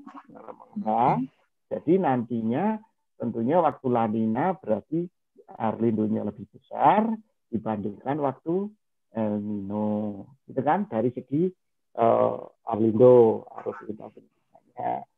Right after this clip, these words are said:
Nah, kalau dari apakah itu, eh, terus mempengaruhi I O D lah, iya kan? Arlindo akan apapun yang dilewati, akan lewatin sini, akan mempengaruhi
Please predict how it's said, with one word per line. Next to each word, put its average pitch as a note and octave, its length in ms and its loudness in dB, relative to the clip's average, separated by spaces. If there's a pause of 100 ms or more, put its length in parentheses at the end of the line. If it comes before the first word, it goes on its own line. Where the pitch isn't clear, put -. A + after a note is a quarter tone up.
(160)
Nah, A#2+ 80 0
kalau C3+ 320 2
dari B2+ 320 2
apakah C#3+ 480 -2
itu, C#3+ 320 -4 (520)
eh, B2 380 4 (100)
terus C#3 240 0
mempengaruhi C3+ 960 0 (500)
I C3 160 4
O C#3 80 2
D F3 240 2
lah, A2 160 2
iya D#3 240 4
kan? A3 400 -2 (480)
Arlindo C#3 540 0 (260)
akan C3+ 380 -6
apapun C3+ 420 -6
yang B2+ 220 -2
dilewati, A#2+ 480 -6
akan D#3 240 -6
lewatin B2 420 -4
sini, C#3 220 -8
akan C3+ 320 -6
mempengaruhi B2+ 480 -16